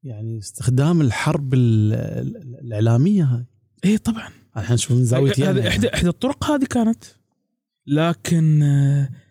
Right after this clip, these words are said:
Speaker 2: تبقى كان هناك، هناك آداب حرب في ذاك الزمن. يعني أن تهاجم في ذاك الوقت، آه، أنت تهاجم مثلًا، خلينا نقول أنت هاجمت أصله،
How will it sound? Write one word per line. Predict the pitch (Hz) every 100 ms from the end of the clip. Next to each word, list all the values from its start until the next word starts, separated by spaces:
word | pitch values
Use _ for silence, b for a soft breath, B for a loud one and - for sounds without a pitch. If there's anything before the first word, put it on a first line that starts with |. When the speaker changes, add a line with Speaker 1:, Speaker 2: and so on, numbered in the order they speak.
| B B _ _ _ - -
Speaker 2:
تبقى | 202 190 - 160 156
كان | - 170 165
هناك، | 180 202 -
هناك | 190 208 -
آداب | 151 185 165
حرب | - 170 147 123
في | - 143
ذاك | 131 143
الزمن. | 135 123 120 - _ _ _ _ _ _ _
يعني | 151 135 131 - _
أن | 139 143 139 135 -
تهاجم | 143 170 214 165 185 208 214 _ _ _ _ _ _
في | - 143
ذاك | 185 220 -
الوقت، | 147 135 160 - - - _ _ _ _ _ _ 139
آه، | 139 135 135 131 147
أنت | 151
تهاجم | 147 160 196 185 160 156
مثلًا، | 143 147
خلينا | 143 147
نقول | 156 156 B B B 208
أنت | 233
هاجمت | 226 202 214 - -
أصله، | 170 - 139 131